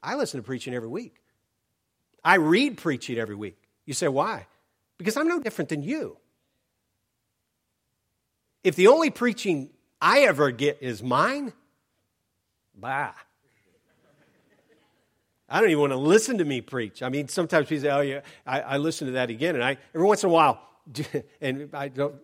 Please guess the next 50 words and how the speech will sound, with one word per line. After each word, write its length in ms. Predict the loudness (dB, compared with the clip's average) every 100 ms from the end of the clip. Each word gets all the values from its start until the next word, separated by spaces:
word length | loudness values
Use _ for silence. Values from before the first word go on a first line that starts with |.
| _
don't 140 | -8
encourage 320 | -6 -4 -6 -6
you 80 |
to 80 | -6
do 160 | 2 2
it, 100 | 2
but 120 | 2
I'll, 160 | 2 2
I'll 160 | 0
play 240 | 2 2 2
something 400 | 2 -4 -6 -6
sometimes. 480 | -6 -2 -2 -2 -4
Someone 160 | -6
will 80 | -6
say, 260 | -2 -2 -2 -12 -20 -10
"L-, 140 | -10 -4
listen 300 | -4 -4 -2
to 60 |
this," 240 | 0 0 -2
and 80 |
I'll 80 | -2
listen 260 | -2 -2 -2
to 40 |
one 100 | -2
of 80 | -2
our 80 | -4
sermons, 400 | -4 -4 -4 -6
and 80 | -10
it's 80 |
me 120 | -8 -8
preaching, 320 | -6 -8 -10
I'm 60 |
thinking, 220 | -10 -12 -12
"Oh," 380 | -16 -14 -14 -14 _ _ _ -20
and 760 | -20 _ _ _ _ _ -2
I'll 60 | 0
turn 200 | 4 4
it 60 | 4
off. 440 | 4 2 -4 -14 _ _ _ _ _ _ _ _ _ _ _
So 440 | -4 2 4 2 -6
I 140 | -12
understand 480 | -10 -10 -8 -6 -6
if 120 | -8
you're 120 | -10
doing 260 | -4 -2 -2
that 160 | -2 -4
this 180 | -4
morning 280 | 0 0 0
too. 260 | 0 -2 -2 -14 _ _ _ _ _ _ _ _ _ _ _
But 260 | 4 4 2